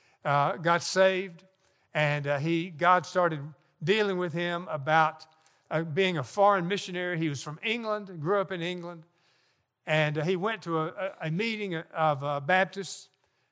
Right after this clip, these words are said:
and, uh, made a proposition to them that, uh, we ought to do something about all these lost people in the world. And you've probably heard the story before. Some leader in that,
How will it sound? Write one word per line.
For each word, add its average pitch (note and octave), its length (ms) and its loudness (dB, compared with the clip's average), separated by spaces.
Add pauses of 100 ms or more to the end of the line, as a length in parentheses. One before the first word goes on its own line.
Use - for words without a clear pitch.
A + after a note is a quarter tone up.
(140)
and, D3+ 380 2
uh, D3 160 0
made F3+ 240 2
a E3 60 -2
proposition G3 720 2
to F3+ 100 -4
them F3+ 400 -6 (640)
that, D#3+ 420 2
uh, D3 380 2 (180)
we F#3 160 4
ought G#3+ 140 8
to E3 100 -4
do A3+ 160 -2
something G3 500 -4
about E3+ 300 2
all F#3+ 160 6
these F#3 240 -2
lost F#3 340 4
people D#3+ 300 -4
in D#3+ 80 -8
the D#3+ 60 -10
world. G#3+ 440 -6 (1160)
And D#3 280 2
you've E3+ 160 -6
probably F3 280 4
heard F3+ 180 0
the D#3+ 80 -8
story F#3+ 320 0
before. F3 420 -2
Some F3 380 -6
leader G3+ 300 -2
in E3 100 -4
that, E3+ 220 0